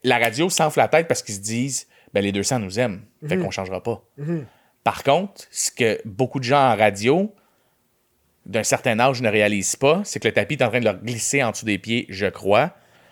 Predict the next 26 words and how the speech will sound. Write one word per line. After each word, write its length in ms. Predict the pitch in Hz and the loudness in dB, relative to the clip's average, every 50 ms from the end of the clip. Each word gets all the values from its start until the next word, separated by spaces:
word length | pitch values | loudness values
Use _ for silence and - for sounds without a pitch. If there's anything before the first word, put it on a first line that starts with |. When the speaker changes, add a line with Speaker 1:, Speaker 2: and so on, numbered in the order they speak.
| _ _ _ - | _ _ _ -2
Speaker 1:
avec 280 | - 107 110 113 110 - | 0 2 2 2 2 2
l'arrivée 500 | 131 131 120 113 120 113 139 143 135 - | 2 2 2 2 0 0 0 0 0 -2
des 180 | - 110 113 110 | -2 0 0 2
nombreux 360 | 107 107 104 98 98 110 104 | 2 2 0 0 0 0 0
podcasts, 600 | - 110 101 95 - - 120 127 143 151 - - - | 2 2 0 0 2 2 2 2 2 0 -4 -6 -4
avec 320 | 104 104 95 107 117 - | -4 0 2 2 0 0
le 80 | 113 101 | 0 -4
fait 80 | - 120 | -4 -4
que 60 | - 117 | -2 -2
les 60 | 104 | 0
gens 100 | 127 127 | 0 0
ont 40 | 117 | 0
des 80 | 104 - | 0 0
playlists 340 | - 127 113 117 127 120 | 2 2 2 2 2 2
dans 80 | 123 113 | 2 2
leur 140 | 107 98 - | 2 2 0
téléphone, 560 | - 107 101 95 - - 104 107 113 123 131 123 | 0 0 2 0 2 0 0 0 -2 -4 -6 -8
Speaker 2:
Ouais. 140 | 127 117 120 - - - - | -8 -8 -8 -10 -14 -10 -8
Speaker 1:
le 80 | 110 104 | -4 -2
fait 160 | - 127 - | 0 0 2
qu'il 100 | - 120 | 2 4
y 60 | 110 | 4
a 40 | 110 | 4
la 160 | 110 101 101 | 4 4 4
radio 300 | 95 110 110 101 123 117 | 4 2 2 2 0 0
satellite, 560 | - - 123 104 - 110 104 101 107 113 - | 0 0 0 0 0 0 0 2 0 -2 -4